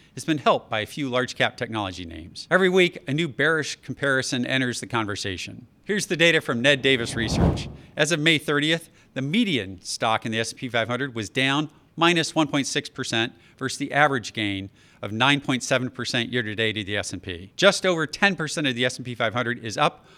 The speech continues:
over twenty percent year to date, while almost thirty-six percent of the names are down over twelve percent. According to the same data from Ned Davis Research, when measuring poor breadth in the S and P five hundred,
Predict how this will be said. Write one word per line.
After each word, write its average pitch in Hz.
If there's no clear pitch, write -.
over 131
twenty 160
percent 131
year 123
to 95
date, 95
while 135
almost 147
thirty-six 180
percent 113
of 104
the 104
names 104
are 120
down 139
over 160
twelve 120
percent. 95
According 190
to 143
the 123
same 127
data 107
from 101
Ned 104
Davis 101
Research, 101
when 143
measuring 170
poor 147
breadth 127
in 117
the 110
S 104
and 107
P 101
five 101
hundred, 98